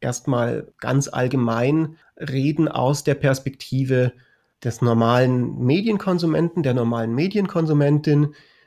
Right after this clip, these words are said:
Es passiert irgendwas, beispielsweise die Vergiftung von dem russischen Oppo-,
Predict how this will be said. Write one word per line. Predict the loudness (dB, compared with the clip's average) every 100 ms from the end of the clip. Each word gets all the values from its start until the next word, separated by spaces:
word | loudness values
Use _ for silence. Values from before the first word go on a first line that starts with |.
| _
Es | -10
passiert | -2 -4 0 0 0
irgendwas, | 0 0 0 0 -2 -2 -10 -16 _ _ _
beispielsweise | -2 -2 -2 -4 0 0 2 2 2 0 -4 _ _ _
die | -2 -2
Vergiftung | -2 0 0 0 0 2 0
von | -2 -2 0 -2 -4 -4
dem | -4 -2 -2 -2
russischen | -2 -2 -2 -2
Oppo-, | -4 -6 -6